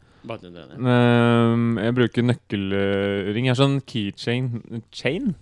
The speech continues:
Speaker 1: Mm.
Speaker 2: med Odd Grenland på, som jeg har hatt kanskje i ti år. Så, altså, den står nøkkelen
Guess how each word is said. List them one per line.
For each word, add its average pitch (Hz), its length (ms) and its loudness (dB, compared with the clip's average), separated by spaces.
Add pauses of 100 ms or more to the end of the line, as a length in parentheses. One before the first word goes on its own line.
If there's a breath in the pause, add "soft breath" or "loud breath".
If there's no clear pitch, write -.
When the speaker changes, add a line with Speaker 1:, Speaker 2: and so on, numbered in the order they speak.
(120)
Speaker 1:
Mm. 123 280 -14
Speaker 2:
med 120 200 0
Odd 117 140 -6
Grenland 101 480 -6
på, 143 160 0
som 131 80 -6
jeg 110 60 -4
har 110 100 -4
hatt - 180 -20
kanskje 98 360 -4
i 98 40 -8 (160)
ti - 220 -8
år. 135 240 2
Så, 113 160 -14 (160)
altså, 107 240 -10 (600)
den 113 200 -4
står 107 320 -4
nøkkelen 101 160 -8